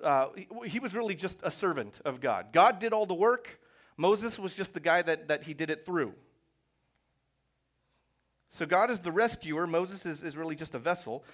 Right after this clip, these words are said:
Uh, and, but this, this, this moment in history where Moses, uh, is used by God to deliver and to rescue the people of Israel becomes the most important event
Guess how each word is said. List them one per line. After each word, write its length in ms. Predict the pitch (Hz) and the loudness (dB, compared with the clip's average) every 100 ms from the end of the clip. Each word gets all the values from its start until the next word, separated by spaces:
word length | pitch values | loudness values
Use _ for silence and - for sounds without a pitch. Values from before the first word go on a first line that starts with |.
| - - | -20 0
Uh, 140 | 127 - | 2 2
and, 140 | 139 | -2
but 120 | 190 | -2
this, 160 | 262 311 - 180 | -2 -6 -10 -8
this, 260 | 277 - 202 | -8 -8 -10
this 200 | 240 208 | -8 -2
moment 480 | 202 214 165 131 160 | 0 2 0 -4 -6
in 100 | 151 | -4
history 640 | 185 - 135 104 113 - _ _ _ _ - | -6 -6 -12 -10 -12 -16 _ _ _ _ -4
where 200 | 165 160 | 2 2
Moses, 540 | 165 202 247 294 - - _ - | 4 2 0 -4 -8 -12 _ -12
uh, 60 | - | -4
is 240 | 185 147 139 | -2 -2 -4
used 320 | 240 294 214 | -8 -8 0
by 160 | 208 | 0
God 320 | 175 147 147 151 | 2 2 2 0
to 100 | 160 | -8
deliver 540 | 151 185 277 285 175 | -8 -6 -4 -4 -4
and 120 | 120 | -6
to 80 | 131 | -8
rescue 460 | 147 269 285 - 277 | -4 -2 -2 -6 -10
the 100 | 285 | -8
people 260 | 226 220 | -8 -6
of 80 | 180 | -4
Israel 420 | 214 151 123 135 - - - | -4 -4 -6 -6 -10 -20 -8
becomes 640 | 233 226 - 277 285 - - _ _ 135 | -8 -4 -2 -2 -2 -8 -14 _ _ -8
the 180 | 226 311 | -4 -2
most 380 | 311 285 277 - | 0 0 -2 -6
important 760 | 220 - - 285 302 262 226 | -8 -8 -8 -6 -6 -10 -6
event 680 | 208 139 151 156 104 - - | -6 -2 0 0 -2 -10 -16